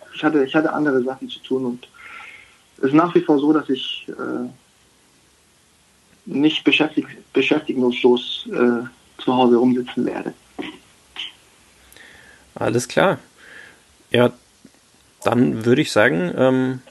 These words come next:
Speaker 2: war das ein, ein schönes Schlusswort. Marco, vielen Dank für das Gespräch.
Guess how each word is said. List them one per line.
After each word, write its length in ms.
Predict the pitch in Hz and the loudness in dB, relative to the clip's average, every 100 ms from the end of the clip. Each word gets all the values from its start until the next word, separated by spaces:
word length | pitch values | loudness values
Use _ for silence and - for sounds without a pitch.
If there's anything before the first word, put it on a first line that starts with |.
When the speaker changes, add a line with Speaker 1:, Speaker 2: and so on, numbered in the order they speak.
| - | -18
Speaker 2:
war 440 | - 127 123 113 | -16 -14 -2 0
das 300 | 123 131 - | 2 -2 -4
ein, 400 | 117 117 123 123 - | -4 -2 -2 -4 -6
ein 200 | 117 120 | -6 -4
schönes 320 | - 131 139 | -2 -2 -2
Schlusswort. 680 | - 135 - 160 165 - - | -4 -6 -4 -2 -2 -4 -8
Marco, 320 | 123 120 - 156 | 0 0 0 -2
vielen 260 | - 143 | 0 4
Dank 260 | 120 170 - - | 4 2 -4 -14
für 140 | 143 | -12
das 160 | 143 - | -10 -10
Gespräch. 560 | 139 - 120 196 - | -10 -2 -2 -2 -8